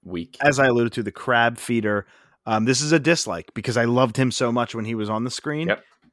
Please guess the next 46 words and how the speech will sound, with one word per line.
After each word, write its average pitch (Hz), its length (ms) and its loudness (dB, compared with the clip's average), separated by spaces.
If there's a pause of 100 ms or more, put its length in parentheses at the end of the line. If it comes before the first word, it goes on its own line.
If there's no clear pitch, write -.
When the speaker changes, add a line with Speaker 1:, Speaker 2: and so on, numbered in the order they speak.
(220)
Speaker 2:
uh, 107 240 -2
that 117 140 0
I 107 140 0
wish 110 440 -4
we 113 120 -8
saw 104 300 -4
more. 110 420 -4 (260)
They 120 120 2
did 113 160 0
a 104 40 2
Speaker 1:
Mm-hmm. 92 80 -4
Speaker 2:
big 127 220 0
time 143 320 4
jump, 160 360 0 (340)
and 107 200 -2
Grayscale 123 560 0
got 117 220 2
him 113 220 -4
real 143 160 0
bad. 151 380 2 (220)
Let's 113 180 -2
see 170 160 0
some 165 180 -2
more 143 240 2
of 143 100 -2
that 127 220 2
from 135 140 -8
the 127 80 -2
time 113 300 -4
jump. 151 260 -2 (280)
We 127 140 2
just, 147 260 0 (240)
they 139 120 -2
established 143 540 0
that 143 120 0
he 135 120 -2
nails 117 360 0
hands 170 320 -2
in. 170 160 0
They 117 140 -2
established 117 480 -4
this, 123 140 -8
that, 127 80 -4
and 117 100 -6
the - 40 -4
other. 143 160 -6